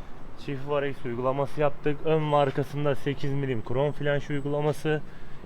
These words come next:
İki tarafta da şöyle gösterelim. Simetri severler için.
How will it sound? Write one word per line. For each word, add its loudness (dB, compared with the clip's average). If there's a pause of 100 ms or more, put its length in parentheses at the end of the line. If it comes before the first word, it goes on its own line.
İki -4
tarafta 2
da 4 (2000)
şöyle -8
gösterelim. -4 (2500)
Simetri 4
severler -2
için. 0